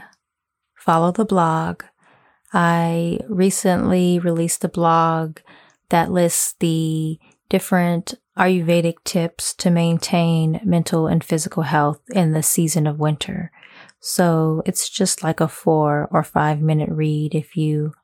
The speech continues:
are interested in some things that you can change or do now to increase comfort and decrease discomfort during this season. You can check my blog for those tips.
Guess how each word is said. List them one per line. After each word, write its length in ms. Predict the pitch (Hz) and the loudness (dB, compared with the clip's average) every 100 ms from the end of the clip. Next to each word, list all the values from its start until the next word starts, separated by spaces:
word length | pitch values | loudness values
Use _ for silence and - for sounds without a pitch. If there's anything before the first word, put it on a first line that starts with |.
| - | 0
are 200 | 170 180 | 2 4
interested 800 | 180 175 160 160 - - 160 160 | 4 2 2 0 -2 -2 0 0
in 200 | 165 160 - _ | 0 0 -4 _
some 320 | - - 165 | -2 0 0
things 440 | - 160 160 165 - | 0 0 2 0 0
that 200 | 156 - | -2 0
you 160 | 165 | -4
can 240 | 160 160 160 | -4 -4 -2
change 520 | - 170 160 160 156 | 0 0 2 0 0
or 120 | 160 | -2
do 240 | 147 165 156 | 0 0 2
now 680 | 156 151 143 143 147 208 - - - - - _ _ - | 0 0 -2 -2 -2 -2 -6 -20 -20 -20 -20 _ _ -4
to 760 | - 180 170 160 156 156 160 - _ _ _ _ _ _ _ | 2 2 4 4 2 0 -4 -8 _ _ _ _ _ _ _
increase 680 | 196 175 - 190 190 185 - | 0 0 0 0 2 2 -2
comfort 800 | - - 165 160 - 160 160 - | -2 0 0 -2 -4 -4 -4 -4
and 240 | 196 165 151 | 0 0 0
decrease 640 | 170 170 - 175 170 - - | -2 -4 -2 0 0 -4 -6
discomfort 760 | 185 180 - - 180 - 180 175 | 0 0 0 0 0 0 0 0
during 300 | 175 170 165 | 0 2 2
this 160 | 160 - | 0 0
season. 520 | 175 165 175 196 208 _ | 0 2 2 0 -2 _
You 160 | _ 170 | _ -2
can 140 | - | 0
check 260 | 170 165 165 | 2 0 0
my 140 | 165 | 0
blog 440 | 160 165 151 151 - | 2 2 2 0 -4
for 140 | - | -4
those 300 | 156 156 156 | -2 -2 -4
tips. 680 | - 160 147 _ - - - | -4 -4 -4 _ -12 -12 -12